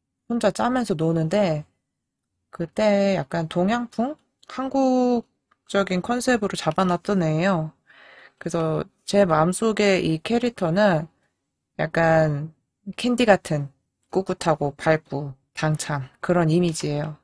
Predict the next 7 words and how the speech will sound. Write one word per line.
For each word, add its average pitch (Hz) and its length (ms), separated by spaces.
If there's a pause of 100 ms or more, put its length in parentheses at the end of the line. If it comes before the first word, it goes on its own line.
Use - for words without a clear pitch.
(140)
그러면은 165 540 (720)
약간 151 600
포즈에서도 202 800
그런 160 220
게 151 100
느껴지면 151 440
좋겠죠. 139 540